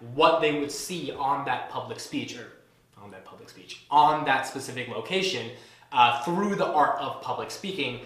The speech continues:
by spatially orienting it for them to get some context and,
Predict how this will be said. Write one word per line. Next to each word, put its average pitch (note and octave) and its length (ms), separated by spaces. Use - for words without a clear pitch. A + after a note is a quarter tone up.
by C3 380
spatially D#3 880
orienting B2 600
it - 400
for C3+ 120
them A#2+ 220
to - 80
get A#2 200
some B2 120
context A#2 500
and, A2+ 180